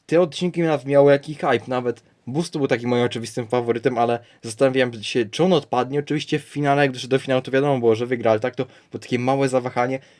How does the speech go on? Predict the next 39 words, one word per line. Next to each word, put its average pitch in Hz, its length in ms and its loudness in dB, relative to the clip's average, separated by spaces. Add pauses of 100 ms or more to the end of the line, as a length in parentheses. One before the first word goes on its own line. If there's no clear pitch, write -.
(140)
to 120 100 -8
też 139 260 2
było 127 180 2
naprawdę 123 420 -2 (400)
świetne, 143 600 -4 (380)
że 110 100 -14
to 127 100 -12
się 120 60 -10
dało 131 240 4
odczuć, 127 420 0
szczególnie 135 360 -2
w 135 40 -8
pierwszych 143 300 0
odcinkach, 123 560 -2
że 110 200 -2 (420)
czy, 131 260 -8
czy - 140 -6
mu 151 80 -2
się 151 120 -4
to 139 80 2
uda, 147 160 2
i 147 80 -4
mu 147 100 -4
się 147 120 -6
to 143 80 0
udawało 139 480 2 (440)
i 147 200 -8 (600)
nie, 156 320 -2
mega 151 260 -2
fajnie 135 240 0
to - 60 -16
po - 60 -20
prostu 139 260 -8
wyszło. 127 240 0
Nie, 120 100 -6 (260)
nie 151 160 -2
mam 190 100 0
co - 320 -14
się 143 120 -2